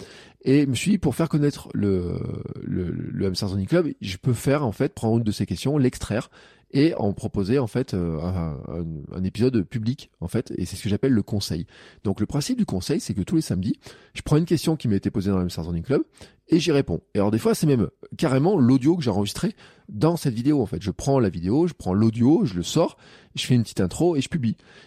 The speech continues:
Et puis des fois, en fait, euh, la question, je peux y répondre un peu différemment, ou alors un peu décalé dans le temps. Souvent, en fait, je fais un, une, une vidéo, tu sais, à chaud, je découvre les questions sur l'instant, et cetera, parce que des fois, elles ont été posées juste quelques heures avant. Et puis,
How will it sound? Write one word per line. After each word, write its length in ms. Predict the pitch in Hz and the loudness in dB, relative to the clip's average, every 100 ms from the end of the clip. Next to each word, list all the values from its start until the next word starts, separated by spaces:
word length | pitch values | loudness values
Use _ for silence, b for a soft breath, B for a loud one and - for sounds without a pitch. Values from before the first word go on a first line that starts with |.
| - | -12
Et 60 | |
puis 140 | 71 110 | -2 2
des 100 | 104 | 2
fois, 200 | 135 139 | 4 2
en 40 | |
fait, 280 | 135 143 - | 4 2 2
euh, 360 | 95 87 85 87 | 0 0 0 -2
la 100 | 90 | -4
question, 640 | 92 - 127 139 151 151 | -6 -2 0 2 2 0
je 60 | |
peux 120 | - 101 | 0 0
y 60 | |
répondre 260 | 95 - 92 | 0 0 -2
un 60 | |
peu 100 | 90 | -2
différemment, 640 | 95 95 101 131 110 104 107 | -4 -4 -2 0 0 2 0
ou 120 | 95 | 2
alors 200 | 87 87 | 2 0
un 80 | 90 | 0
peu 120 | 95 90 | 0 0
décalé 200 | 85 95 | -2 -2
dans 120 | 101 | 0
le 80 | 123 | 0
temps. 220 | 101 101 98 | 0 -2 -2
Souvent, 300 | - 127 170 | 2 4 4
en 60 | |
fait, 320 | 151 135 - 98 | 4 2 2 -2
je 120 | - | 0
fais 140 | 117 | 2
un, 260 | 110 87 76 71 55 50 - | 2 2 0 -4 -8 -10 -4
une, 440 | 98 92 82 76 | 0 2 2 0
une 120 | 87 | -2
vidéo, 400 | 104 131 135 131 | 0 4 4 4
tu 140 | 131 - | 2 -2
sais, 140 | - | -2
à 60 | 101 | 0
chaud, 260 | - 131 120 | 2 2 2
je 60 | |
découvre 280 | 98 - 98 | -2 -2 -2
les 100 | 85 | -2
questions 440 | - 95 - 117 | -2 -4 0 2
sur 180 | 123 - | 0 0
l'instant, 440 | 82 87 - 113 92 | -2 -2 0 2 0
et 40 | - | -2
cetera, 320 | 82 135 294 | -4 -2 -2
parce 160 | - | -4
que 60 | 95 | -6
des 80 | 92 | -4
fois, 160 | - | -2
elles 60 | 98 | -2
ont 60 | 80 | -2
été 140 | 78 | -4
posées 240 | - 87 | -6 -4
juste 160 | 92 101 | -6 -4
quelques 560 | 85 80 87 82 82 69 71 - - 90 90 | -6 -2 -2 0 -2 -6 -10 -16 -14 -14 -4
heures 140 | 95 90 | -2 0
avant. 200 | 92 - _ _ _ _ _ _ _ - | -2 -6 _ _ _ _ _ _ _ -10
Et 80 | 110 | -8
puis, 260 | - 160 | 0 0